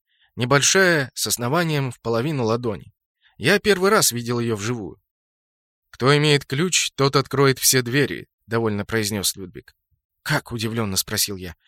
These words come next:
«Там же цены нереальные». «Ха», — довольно ощерился маг огня. «Теперь понял.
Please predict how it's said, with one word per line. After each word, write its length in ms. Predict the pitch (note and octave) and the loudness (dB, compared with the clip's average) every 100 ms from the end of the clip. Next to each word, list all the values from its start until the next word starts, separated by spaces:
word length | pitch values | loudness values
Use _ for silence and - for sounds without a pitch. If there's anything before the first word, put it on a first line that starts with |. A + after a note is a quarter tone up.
| _ _ _ | _ _ _
«Там 180 | C#3+ | 0
же 140 | C#3 D3 | 0 -2
цены 380 | C#3 - D#3+ B2 | 0 0 2 0
нереальные». 600 | A#2 A#2+ C#3+ G#2+ D#2+ - _ _ _ _ _ | -2 2 2 2 -2 -14 _ _ _ _ _
«Ха», — 400 | - D#3+ B2 A2+ | -2 0 0 -2
довольно 460 | G2+ A#2 A#2 A2+ A2 | -2 -2 -2 -4 -2
ощерился 500 | G#2+ - G#2 G2+ G2+ | -2 -2 -4 -4 -4
маг 220 | G2+ F#2+ | -4 -8
огня. 340 | G#2 G2+ F#2 - _ _ _ _ _ _ | -12 -10 -12 -14 _ _ _ _ _ _
«Теперь 300 | - F3+ D#3+ | -6 -6 -6
понял. 440 | F#3 A#2+ B1 - | -8 -8 -10 -18